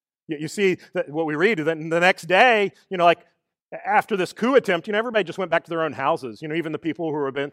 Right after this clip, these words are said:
"Okay, Abimelech's our king. We'll go, we'll go back to him ruling." So the next day they go out, and they go out to their fields to, to do their work and back to their things. But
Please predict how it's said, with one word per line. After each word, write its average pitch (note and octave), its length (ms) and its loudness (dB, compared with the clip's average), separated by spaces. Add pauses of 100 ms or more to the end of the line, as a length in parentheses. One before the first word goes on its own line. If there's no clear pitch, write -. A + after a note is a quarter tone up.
(120)
"Okay, D#3+ 380 -2
Abimelech's C3+ 440 -2
our E3 100 -4
king. A2 300 -8
We'll C3 160 -4
go, C#3+ 180 -6
we'll F3 140 -2
go G3 120 2
back F#3 240 6
to E3+ 100 -2 (260)
him G3+ 140 0
ruling." E3+ 160 4
So G#3 120 -2
the F3+ 100 4
next G#3 220 6
day F#3+ 220 6
they G3 100 6
go F3+ 180 6
out, F#3 160 10
and F#3 80 -2
they F3 80 2
go F3 120 6
out G3 160 8
to A3 60 -4
their A3 100 4
fields A3+ 600 4
to, F#3 120 -2 (200)
to A#3+ 100 -2
do B3+ 220 4
their C#4 160 8
work A#3 460 8
and G#3 120 -2
back A#3 180 6
to A#3 80 -6
their A3+ 140 4
things. A#3 420 4
But F#3+ 500 4